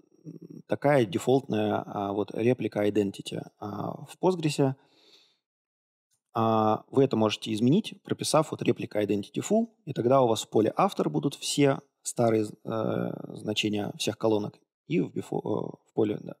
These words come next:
before будут все старые, в поле автор новые.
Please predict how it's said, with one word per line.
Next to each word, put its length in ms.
before 420
будут 200
все 140
старые, 420
в 40
поле 200
автор 280
новые. 320